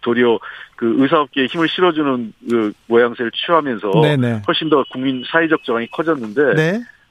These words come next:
Speaker 1: 어, 저는 뭐 보수 정당 국민의힘에서 이 문제, 그 윤석열 대통령과 국민의힘이 이 의제를 던졌고
Speaker 2: 네.
Speaker 1: 우리 당은 반대할 이유가 없습니다.
Speaker 2: 네.
Speaker 1: 다만,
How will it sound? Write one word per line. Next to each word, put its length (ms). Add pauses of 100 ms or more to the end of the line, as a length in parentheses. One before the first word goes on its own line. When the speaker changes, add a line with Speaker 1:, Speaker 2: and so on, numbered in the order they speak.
Speaker 1:
어, 200
저는 360
뭐 320
보수 200
정당 440
국민의힘에서 760
이 160
문제, 440
그 200
윤석열 380
대통령과 480
국민의힘이 560 (280)
이 160 (220)
의제를 300
던졌고 600
Speaker 2:
네. 200 (160)
Speaker 1:
우리 160
당은 220
반대할 380
이유가 220
없습니다. 460
Speaker 2:
네. 80
Speaker 1:
다만, 300